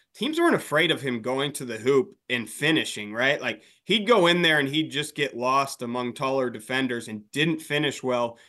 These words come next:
at the hoop. He has proved that he can do that more. He has proved that he can be more consistent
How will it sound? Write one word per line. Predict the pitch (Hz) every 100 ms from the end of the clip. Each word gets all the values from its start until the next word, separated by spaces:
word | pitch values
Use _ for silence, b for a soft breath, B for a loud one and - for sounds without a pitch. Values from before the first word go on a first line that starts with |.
| b
at | 143 143
the | 135
hoop. | 139 135 127
He | 190
has | 202 185
proved | - 185 190 160
that | 165
he | 139 143
can | 151 127
do | 113 139
that | 160 165 160
more. | 165 190 196 B B B
He | 156
has | 151 139
proved | - 160 147 139
that | 139 -
he | 135
can | 131 127
be | 107 139
more | 170 160
consistent | 160 147 - 160 156 170 165